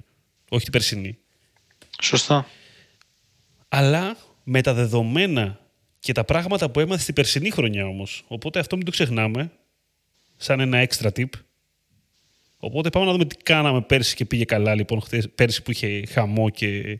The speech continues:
Speaker 1: ο κόσμος αγόρασε και τα λοιπά, και να δούμε τι μπορούμε να αξιοποιήσουμε και για φέτος. Πελατολόγιο,
Speaker 2: Πέρσι,
Speaker 1: custom list.
Speaker 2: πέρσι, θυμίζω ότι εφτά του, εφτά Νοέμβρη είχαμε πανεθνικό lockdown, οπότε το Black Friday μας βρήκε μόνο με online.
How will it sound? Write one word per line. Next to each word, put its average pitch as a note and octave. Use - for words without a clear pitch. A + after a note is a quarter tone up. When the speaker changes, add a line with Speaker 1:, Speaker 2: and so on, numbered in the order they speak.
Speaker 1:
ο -
κόσμος A2+
αγόρασε G#2+
και G#2
τα G2+
λοιπά, A#3
και G3
να E3+
δούμε F#3+
τι G3+
μπορούμε E3
να D#3
αξιοποιήσουμε C3+
και B2
για A#2+
φέτος. -
Πελατολόγιο, D3+
Speaker 2:
Πέρσι, D3
Speaker 1:
custom D3
list. C3+
Speaker 2:
πέρσι, C#3+
θυμίζω C#3
ότι D#3+
εφτά D#3+
του, E3+
εφτά D3
Νοέμβρη D#3
είχαμε D3+
πανεθνικό C#3
lockdown, D3
οπότε C3+
το B2+
Black C#3
Friday D3
μας C#3+
βρήκε D3
μόνο D3+
με C#3+
online. C3